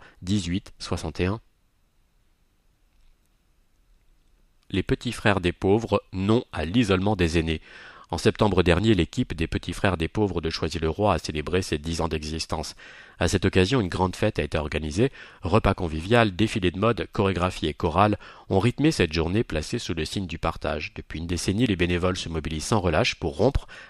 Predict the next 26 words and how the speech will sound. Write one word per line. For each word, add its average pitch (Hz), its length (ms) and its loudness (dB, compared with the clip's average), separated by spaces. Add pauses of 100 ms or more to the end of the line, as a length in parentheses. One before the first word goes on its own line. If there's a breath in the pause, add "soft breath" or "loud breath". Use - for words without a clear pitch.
la 78 80 0
solitude 85 400 -2
des 90 120 0
personnes 87 400 -2
âgées 87 280 -2
et 107 80 0
isolées. 78 380 -2 (640 loud breath)
Nous 104 80 0
sommes 156 240 4
aux 101 100 4
côtés 98 260 2
des 85 220 2
aînés 98 180 2
souffrant 98 360 -4
d'isolement 82 400 -2
social 80 440 -4
ou 80 40 -6
d'un 80 140 -6
sentiment 131 400 -2
de 80 80 -2
solitude, 76 580 -6 (300 loud breath)
en 76 120 -6
priorité 78 420 0
les 87 80 0
plus - 180 -2
démunis. 82 400 -2